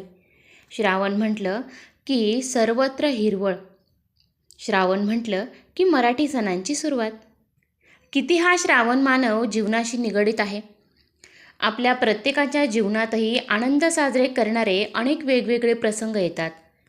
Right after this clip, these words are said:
मुंज, बारसे, लग्न, मोठमोठे यश.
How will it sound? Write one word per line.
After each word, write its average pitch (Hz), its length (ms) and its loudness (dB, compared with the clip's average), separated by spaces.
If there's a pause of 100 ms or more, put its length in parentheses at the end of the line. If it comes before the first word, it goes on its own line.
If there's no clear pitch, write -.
(100)
मुंज, 226 400 0
बारसे, 180 1000 0 (100)
लग्न, 202 500 0 (380)
मोठमोठे 247 600 0
यश. 160 380 -4